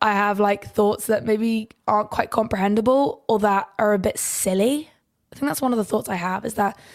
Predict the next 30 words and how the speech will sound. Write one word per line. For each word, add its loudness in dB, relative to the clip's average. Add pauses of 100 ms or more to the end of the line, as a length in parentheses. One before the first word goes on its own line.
(200)
some 0
people 4
sometimes 0
listen 0
and 2
be 2
like, -2
"Well, 0
that's -2
a -2
little 2
bit -6
far-fetched." -6 (400)
But -2
really, 4
it 0
is 2
inside 0
Anna's 2
mind, 2
and 2
I 2
made 0
this -2
podcast 0
to 0
be 2
<laughs> -20
listened 0
to. -6